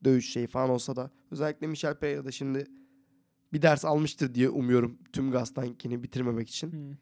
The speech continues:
Speaker 1: Yine bu da üç roundluk bir maç. Hani, e, son maçlarda da zaten Diego Sanchez hani o kadar da iyi değil yani. Daha düşük profilli rakiplerine karşı iyiydi de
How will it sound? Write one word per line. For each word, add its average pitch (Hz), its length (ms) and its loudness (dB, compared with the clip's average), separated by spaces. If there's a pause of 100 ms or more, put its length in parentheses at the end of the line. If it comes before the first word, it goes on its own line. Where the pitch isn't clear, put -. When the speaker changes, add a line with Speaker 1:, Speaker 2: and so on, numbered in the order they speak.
(140)
Speaker 1:
Yine 156 160 2
bu 139 80 2
da 151 60 6
üç 135 180 2
roundluk 127 360 -4
bir - 60 -8
maç. 143 340 -6 (880)
Hani, 120 160 -4
e, 120 300 -8 (600)
son 139 320 -2
maçlarda 123 520 -4
da 127 80 -6
zaten 120 460 -6 (560)
Diego 127 240 2
Sanchez 120 380 -6
hani 123 180 -6 (1500)
o 175 100 -4
kadar 110 300 0
da 117 40 -2
iyi 117 120 -2
değil 117 120 -4
yani. 110 280 -6 (300)
Daha 135 280 2
düşük 151 280 0
profilli 127 480 2
rakiplerine 131 400 -2
karşı 120 300 -4
iyiydi 131 180 -6
de 117 160 -4